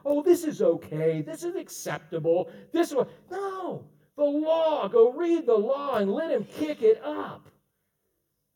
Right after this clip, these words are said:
It kicks it up, and now if you try to obey the law, what are you gonna do if you try to obey it? Steve, what are you gonna do if you try to obey it? You're gonna fail.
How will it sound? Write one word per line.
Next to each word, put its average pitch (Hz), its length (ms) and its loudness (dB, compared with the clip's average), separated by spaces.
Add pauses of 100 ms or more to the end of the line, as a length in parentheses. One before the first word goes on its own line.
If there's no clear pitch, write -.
(540)
It 160 200 -10
kicks 277 340 -2
it 196 100 4
up, 240 240 0
and 180 120 -8
now 220 200 -2
if 202 100 -4
you 175 80 -12
try 226 380 0
to 262 80 0
obey 196 340 4
the 175 80 0
law, 196 320 0
what 196 180 2
are 214 40 -4
you 214 60 -4
gonna 214 140 0
do 220 80 -6
if 208 80 -8
you 196 80 -12
try 202 200 2
to 196 140 2
obey 180 300 6
it? - 220 0 (360)
Steve, 226 320 -6
what 220 100 6
are 233 60 0
you - 20 -6
gonna 233 120 -4
do 247 80 -2
if 226 100 -8
you 156 80 -10
try 208 460 -4
to 240 80 10
obey 277 420 6
it? - 180 -6 (560)
You're 190 120 -4
gonna 196 120 0
fail. 269 400 4